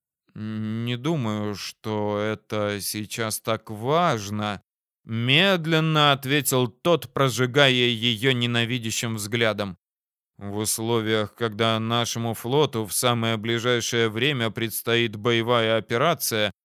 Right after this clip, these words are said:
по вытеснению кораблей противника из суверенной системы,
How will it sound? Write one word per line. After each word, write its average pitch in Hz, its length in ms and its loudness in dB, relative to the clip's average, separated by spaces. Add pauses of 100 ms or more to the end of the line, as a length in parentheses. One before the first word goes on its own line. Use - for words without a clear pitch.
(200)
по 147 120 4
вытеснению 123 720 2
кораблей 117 420 2
противника 117 840 -2
из 110 140 0
суверенной 120 500 0
системы, 123 800 0